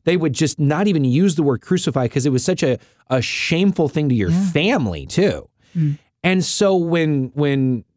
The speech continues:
Speaker 1: God is, or, or Jesus is talking about, "Pick up your cross and follow me," it's a shameful thing. So what you're doing is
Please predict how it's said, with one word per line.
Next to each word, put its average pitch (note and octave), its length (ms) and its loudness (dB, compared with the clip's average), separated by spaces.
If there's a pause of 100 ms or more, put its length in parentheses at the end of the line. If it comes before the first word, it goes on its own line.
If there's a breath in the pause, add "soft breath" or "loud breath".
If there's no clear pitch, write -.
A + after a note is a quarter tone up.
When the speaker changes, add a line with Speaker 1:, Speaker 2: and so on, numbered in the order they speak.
(160)
Speaker 1:
God D3+ 400 2
is, C3 240 0
or, B2+ 320 0
or A#2 160 0
Jesus C3+ 360 0
is A#2+ 80 -2
talking C#3 140 0
about, A2 160 -4
"Pick C#3 140 -2
up A2+ 100 0
your A#2+ 120 0
cross C3 320 -2
and G#2 100 -2
follow F3+ 300 0
me," G2 260 -2 (640 soft breath)
it's E3 220 0
a D#3+ 80 2
shameful G3+ 640 0
thing. G#3 200 0
So F3 160 -2
what D3+ 300 0
you're D#3 120 2
doing D3 580 0
is G2+ 500 -2